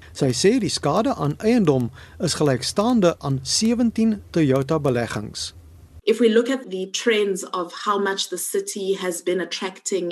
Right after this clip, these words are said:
Speaker 2: in investment, for example, if we look at foreign direct investment, we know that a company like Toyota is one of our biggest, if not our biggest foreign direct investor as a city. And the biggest investment,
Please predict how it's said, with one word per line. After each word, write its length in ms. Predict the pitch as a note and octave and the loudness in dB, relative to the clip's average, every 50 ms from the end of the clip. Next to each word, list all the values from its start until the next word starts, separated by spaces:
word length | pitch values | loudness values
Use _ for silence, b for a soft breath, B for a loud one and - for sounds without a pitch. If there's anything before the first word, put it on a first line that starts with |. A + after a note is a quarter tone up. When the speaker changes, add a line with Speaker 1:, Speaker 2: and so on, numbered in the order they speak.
| - - | -4 -4
Speaker 2:
in 280 | F3+ F3 F3 F3 E3+ - | -2 -2 -2 -2 -4 -4
investment, 680 | E3+ F3+ E3+ - D#3+ F3 E3+ - - E3+ D#3+ - - - B B B B B B B A3+ | -4 -4 0 0 0 0 0 -2 -6 -6 -6 -8 -10 -14 B B B B B B B -6
for 120 | - G3+ | -2 0
example, 480 | F3+ F3 E3+ F#3+ F#3 F#3+ A3 A3 F#3+ G3 | 0 0 0 0 -2 -2 -2 -2 -2 -2
if 120 | F#3 - | -2 0
we 80 | G3 F3 | -2 -2
look 160 | F3+ F3+ - | -2 -2 -4
at 80 | G3+ F3+ | -6 -8
foreign 380 | - - G3 F#3+ F#3+ G3 F#3+ | -6 -4 -2 -2 0 0 0
direct 340 | F3+ E3+ D#3+ E3 E3+ E3+ - | 0 0 0 -2 -2 -2 -4
investment, 540 | F3+ E3 E3 E3 E3 - - E3+ E3 F3 - B B B B B B | -4 -2 -2 -2 -2 -2 -4 -6 -6 -6 -8 B B B B B B
we 120 | F#3 F#3+ | 2 4
know 260 | F#3 F#3 G3 G3 G#3+ | 4 4 4 2 2
that 140 | G3+ F#3 E3+ | 2 0 -2
a 40 | F3 | -2
company 440 | - - G3 F#3+ F#3+ F#3+ F#3 F3+ F3 | -4 -6 -8 -6 -4 -2 -2 0 0
like 200 | F#3 F3 F3 - | -2 -4 -4 -6
Toyota 640 | - F#3+ F3 E3 E3 E3+ F3 E3+ - G3 F3 - - | -2 0 2 2 4 2 0 -2 -2 -4 -4 -4 -2
is 440 | - F3+ F3 E3+ E3+ E3 - - - - | 0 0 2 2 0 -2 -4 -10 -12 -6
one 260 | F3 F3 F3 F3+ G3 | -2 0 0 2 2
of 140 | F#3+ F#3 F#3+ - - | 0 -2 -2 -4 -4
our 240 | F#3 F3 F3 E3+ F3 | -2 0 0 0 0
biggest, 440 | F3 E3+ E3+ F#3 F3+ F3+ - - - | 0 0 0 0 -2 -2 -4 -8 -8
if 140 | F#3+ F#3+ - | -8 -4 -2
not 260 | F#3+ F#3 F#3+ F#3+ F3+ | -2 -2 -2 -4 -2
our 140 | F3 E3+ E3 | -2 -2 0
biggest 400 | E3 - E3 E3+ F3 E3+ - - | 0 -2 -2 -2 -2 -4 -6 -8
foreign 240 | - F3+ F3 E3+ E3 | -6 -6 -4 -4 -4
direct 340 | E3+ D#3+ D#3+ E3 E3 - - | -4 -4 -4 -4 -4 -4 -6
investor 480 | F3 D#3+ E3 D#3+ E3 D#3+ - - F3 - - | -4 -2 -2 -2 -2 -4 -6 -6 -8 -6 -6
as 140 | E3+ D#3+ E3 | -6 -8 -6
a 60 | E3+ | -8
city. 480 | - - - F3 E3+ - - D3+ - - B B B B B B B B | -8 -6 -6 -6 -6 -6 -6 -6 -8 -8 B B B B B B B B
And 160 | B F3+ F#3 | B -2 0
the 140 | F3+ F3 F3+ - | 0 -2 0 2
biggest 360 | G3 G3 A3+ A#3 A#3 A3+ - | 4 4 4 4 2 2 0
investment, 680 | G#3 F#3 E3+ F3 F3+ F3 - G3+ F#3+ F3+ F3+ F3 - | -2 0 0 0 -2 -2 -2 -2 -2 -2 -2 -4 -6